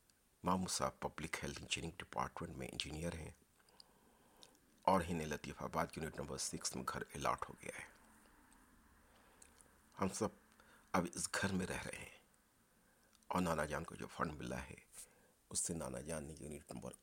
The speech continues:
آٹھ میں دو پلاٹ، ایک سو بیس گز کے، ایک ہماری ماں کے نام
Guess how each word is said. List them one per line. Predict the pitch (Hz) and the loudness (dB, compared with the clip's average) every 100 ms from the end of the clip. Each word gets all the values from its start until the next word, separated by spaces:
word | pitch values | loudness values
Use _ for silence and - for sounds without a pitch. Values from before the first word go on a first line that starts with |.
| - | 0
آٹھ | 80 78 - | 0 0 -6
میں | 80 | -10
دو | 73 82 | -6 -6
پلاٹ، | - 60 - - - _ _ _ - | -4 -4 -4 -6 -20 _ _ _ -6
ایک | 85 | -2
سو | - 65 | -2 -6
بیس | - 76 - - | -8 2 2 2
گز | 76 - | 0 0
کے، | - - - - - - - - - | -2 -14 -18 -20 -20 -20 -20 -12 0
ایک | 95 - | 0 0
ہماری | 73 71 73 | -4 -4 -4
ماں | 80 69 | -2 -2
کے | - 64 | -2 -4
نام | 57 | -4